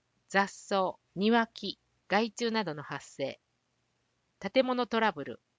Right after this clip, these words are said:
建物の老朽化、他人に損害を与えることによる所有者の責任問題。空き家を放置するとお金もかかる？補修費がかかる。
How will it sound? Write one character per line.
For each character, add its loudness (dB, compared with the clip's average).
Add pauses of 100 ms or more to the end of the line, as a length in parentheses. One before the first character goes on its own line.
(180)
建 2
物 2
の -2
老 2
朽 -4
化、 -6 (520)
他 0
人 -2
に -4
損 -2
害 4
を 2
与 0
え 2
る -2
こ -2
と 0
に -4
よ -2
る -10 (340)
所 0
有 4
者 -2
の -8 (160)
責 -4
任 -2
問 -2
題。 -12 (1300)
空 -4
き -4
家 6
を 6
放 6
置 -2
す -8
る -4
と -6
お -8
金 2
も 0
か -6
か 0
る？ -14 (1120)
補 -2
修 0
費 -4
が -4
か -14
か -10
る。 -18